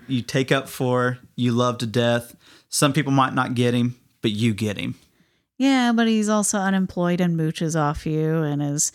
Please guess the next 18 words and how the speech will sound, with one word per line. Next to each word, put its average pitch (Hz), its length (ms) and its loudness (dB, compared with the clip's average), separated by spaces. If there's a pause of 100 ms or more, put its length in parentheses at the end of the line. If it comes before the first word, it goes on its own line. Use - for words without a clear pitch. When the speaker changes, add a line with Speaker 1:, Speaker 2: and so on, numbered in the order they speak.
Speaker 1:
He 254 60 -2
sells 196 220 2
a 151 40 2
bit 131 200 2
of 107 100 -2
weed 107 220 0
every 104 160 -2
now 101 160 -2
and 95 120 -4
then. 107 200 -4 (160)
Speaker 2:
and 190 240 0 (400)
<laughs> - 300 -20
leeching 196 560 -2
off 175 240 -6
your 175 120 -8
friends. 175 440 -8 (1700)
That 202 240 0
was, 185 500 -2